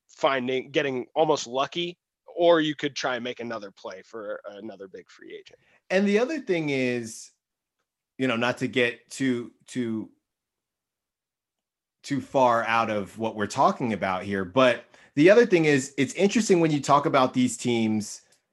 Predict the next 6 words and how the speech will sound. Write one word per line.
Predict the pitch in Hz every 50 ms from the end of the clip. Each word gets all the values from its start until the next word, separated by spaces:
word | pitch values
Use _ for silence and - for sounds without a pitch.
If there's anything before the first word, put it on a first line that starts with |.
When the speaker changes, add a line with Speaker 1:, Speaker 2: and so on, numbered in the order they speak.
| _ _ _ _ _ _ _ _ _ _ _ _ _ _ _ _ _ _ _ _ _ _ _ _ _ _ _ _ _ -
Speaker 2:
that | 120 104 123 120 117 117 113 113 110 110 - - _ _ _ _ _ _ 113
w-, | 110 117 127 120 - - - -
know | 151 131 127 131 139 139 139 139 139
that | 127 123 113 117
they | 123 113
need | 113 110 110 113 110 110 104 104